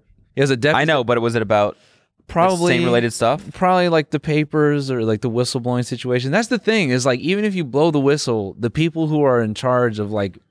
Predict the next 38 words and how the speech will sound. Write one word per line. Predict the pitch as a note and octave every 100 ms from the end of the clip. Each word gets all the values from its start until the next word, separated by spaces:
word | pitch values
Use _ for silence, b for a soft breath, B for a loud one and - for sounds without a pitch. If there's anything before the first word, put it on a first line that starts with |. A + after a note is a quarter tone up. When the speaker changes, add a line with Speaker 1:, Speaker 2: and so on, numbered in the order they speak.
| _ -
Speaker 1:
doing | A2 B2+ C#3 D3+
something | E3 D#3 E3
about | E3+ D#3+ F#3
it | G#3
Speaker 2:
Yeah. | G#3
Speaker 1:
are | D3+
like, | C#3 B2 B B B
"So | - G#3
how | F#3 D#4+
do | E4
I | A3+
log | D3+ E3 C#3+
into | D3+ C#3
my | B2
Facebook?" | A#2+ B2+ G4 - A4 D4 G#3
Speaker 2:
<laughs> |
Yeah. | E3+ C#3 A#2+ B B B
I |
wanna | D4 F4+
check | A3+
this | F3 D#3
thing | D3+ B2+
out, | A#2 F#2 D#2+
see | C3
what | C3
everyone's | B2 A#2 G#2
talking | A2+ G#2+ G2
about. | F2 C#2+ - -
Speaker 1:
Why | A3+
is | C#4
everyone | B3+ G#3 E3
so | - D#3+
upset? | B2 - F3 A2+ -
Speaker 2:
<laughs> | D4
Speaker 1:
Ooh, | F3 F#2+ F2 _ -
are | A2
those | C3+
breasts? | F#2+ G2+ D#3 - -